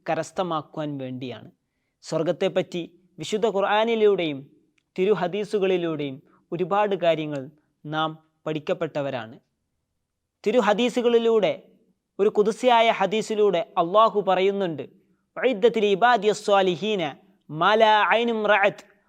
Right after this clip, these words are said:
വലാ ഉദ്നുൻ സമിഅത് വലാ ഖതറ അലാ ഖൽബി ബശർ." സച്ചിതരായ തൻ്റെ അടിമകൾക്ക് അള്ളാഹു ഒരുക്കി വച്ചിരിക്കുന്നത് ഒരു കണ്ണും കണ്ടിട്ടില്ലാത്ത, ഒരു കാതും കേട്ടിട്ടില്ലാത്ത, ഒരു മനസ്സിൻ്റെ ഭാവനയിൽ പോലും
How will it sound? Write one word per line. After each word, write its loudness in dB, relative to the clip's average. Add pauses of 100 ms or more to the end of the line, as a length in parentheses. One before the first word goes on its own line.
(120)
വലാ 4
ഉദ്നുൻ 0
സമിഅത് 0 (420)
വലാ 4 (120)
ഖതറ -2
അലാ 2 (160)
ഖൽബി 0
ബശർ." -6 (800)
സച്ചിതരായ 4
തൻ്റെ 2
അടിമകൾക്ക് 2 (260)
അള്ളാഹു 2
ഒരുക്കി -2
വച്ചിരിക്കുന്നത് -2 (440)
ഒരു 4
കണ്ണും 0
കണ്ടിട്ടില്ലാത്ത, 2 (440)
ഒരു 4
കാതും 4
കേട്ടിട്ടില്ലാത്ത, 2 (520)
ഒരു 4
മനസ്സിൻ്റെ 2
ഭാവനയിൽ 4
പോലും 2